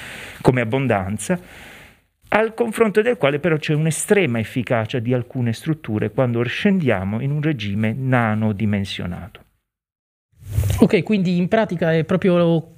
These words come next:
Speaker 2: legato alle dimensioni, eh, il discorso delle particolari proprietà e quindi delle varie applicazioni poi di questo tipo di dispositivi.
Speaker 1: Certamente un aspetto importante nel guidare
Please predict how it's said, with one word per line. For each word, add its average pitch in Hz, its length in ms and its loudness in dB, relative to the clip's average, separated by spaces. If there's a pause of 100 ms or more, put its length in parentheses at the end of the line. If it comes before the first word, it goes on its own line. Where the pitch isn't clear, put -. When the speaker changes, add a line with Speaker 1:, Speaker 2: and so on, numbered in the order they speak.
Speaker 2:
legato 180 540 2
alle 165 100 0
dimensioni, 160 1040 0
eh, 143 380 -6
il 143 380 -2
discorso 151 500 -4
delle 135 320 -2 (380)
particolari 196 680 0
proprietà 180 340 -2
e 160 120 0
quindi 165 200 -4
delle 147 220 -2
varie 170 260 0
applicazioni 139 680 -4
poi 131 140 -4
di 131 80 -2
questo 131 220 -6
tipo 127 200 -4
di 117 100 -4
dispositivi. 120 640 -8
Speaker 1:
Certamente 147 720 0
un 123 140 -2
aspetto 117 1000 -6
importante 110 800 -6
nel 104 180 -6
guidare 110 840 -4